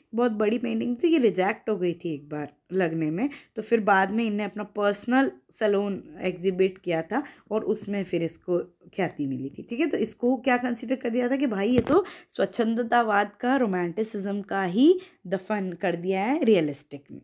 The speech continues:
लोगों ने, ठीक है। तो रियलिस्टिक स्टाइल ने, मतलब सोचो जो आप ड्रीम करके, जो आप सोच के कल तक बनाते थे, उनने रियल जो देखा, उनने उस चीज़ को बनाया और उससे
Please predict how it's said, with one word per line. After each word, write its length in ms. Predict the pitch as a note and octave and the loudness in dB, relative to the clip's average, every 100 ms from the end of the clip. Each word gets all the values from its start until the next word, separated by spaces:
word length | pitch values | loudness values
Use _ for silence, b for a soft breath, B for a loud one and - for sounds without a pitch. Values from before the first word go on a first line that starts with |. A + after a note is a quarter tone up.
| - | -6
लोगों 340 | E3 C3+ A#2+ | -4 -4 -6
ने, 140 | B2 C3+ | -12 -6
ठीक 160 | G3 A3 | -4 0
है। 120 | A4+ C#4 B - | 0 -2 B 0
तो 40 | |
रियलिस्टिक 460 | G#3+ F#3+ F#3+ G#3 F#3 | 2 2 -2 -8 -10
स्टाइल 380 | - F#3+ F3+ | 0 2 2
ने, 140 | G#3+ C4 | 2 2
मतलब 220 | A3+ A3 | 2 -2
सोचो 340 | G#3+ G3+ G#3 | -4 -6 -2
जो 160 | A3 G#3 | -2 0
आप 360 | F#3+ G3 G3+ _ _ _ _ _ _ _ _ _ _ _ | 2 2 0 _ _ _ _ _ _ _ _ _ _ _
ड्रीम 400 | E3+ F3 C4 E4+ | -8 4 6 6
करके, 420 | D#4+ G#3+ E3+ - D#3+ B B | 4 2 0 -8 -12 B B
जो 80 | F3+ | -4
आप 160 | F3 F3 | -4 -6
सोच 400 | - A#3+ C#4+ - | -2 0 2 0
के 120 | C#4+ | -2
कल 180 | G#3+ F#3 | 0 -2
तक 180 | F#3+ | -2
बनाते 480 | F3+ F3 E3 E3+ F3+ F#3 | -4 -2 -4 -4 -2 0
थे, 100 | C4+ B - | 0 B -8
उनने 220 | F3+ E3 | -4 -2
रियल 380 | D#3 G3 A#3 B3+ | 2 6 6 6
जो 160 | G#3+ | 2
देखा, 320 | E3+ F#3 F3+ A3 | 0 -4 -4 -2
उनने 220 | G#3+ F3+ | -2 -4
उस 180 | F3+ - | -8 -10
चीज़ 160 | F3 | -12
को 120 | - | -8
बनाया 300 | F#3 E3+ E3 | -6 -4 -2
और 100 | G3 | -2
उससे 340 | A3+ A3 G#3 | -2 -2 0